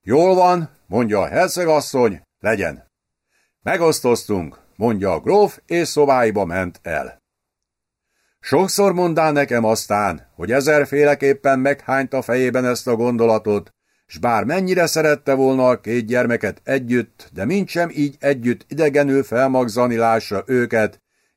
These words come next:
inkább erőszakot tettem szívemen, tehát megosztoztam. Ez a rövid története, kedves fiam, az öreg grófnak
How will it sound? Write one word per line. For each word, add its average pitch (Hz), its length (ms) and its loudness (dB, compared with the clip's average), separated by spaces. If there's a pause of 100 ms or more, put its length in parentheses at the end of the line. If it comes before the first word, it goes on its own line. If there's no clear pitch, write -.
inkább 98 420 0
erőszakot 170 680 0
tettem 139 400 0
szívemen, 110 720 -2 (140)
tehát 151 680 0
megosztoztam. 87 920 -6 (1300)
Ez 202 200 2
a 185 80 4
rövid 147 340 2
története, 110 1000 0
kedves 90 480 -4
fiam, 160 520 0
az 143 240 -2
öreg 123 300 0
grófnak 92 640 -4